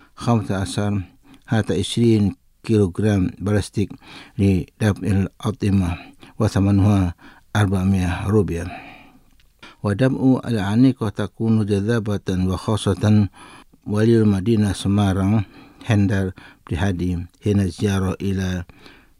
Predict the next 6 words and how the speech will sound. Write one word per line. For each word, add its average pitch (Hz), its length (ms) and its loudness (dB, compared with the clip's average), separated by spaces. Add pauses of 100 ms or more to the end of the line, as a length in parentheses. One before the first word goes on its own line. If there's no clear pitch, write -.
دكان 107 400 2
أكل 101 540 -4 (340)
سالم 95 720 0 (500)
ونعمة 101 640 2
الأطعمة 95 640 0 (100)
هناك. 92 300 -2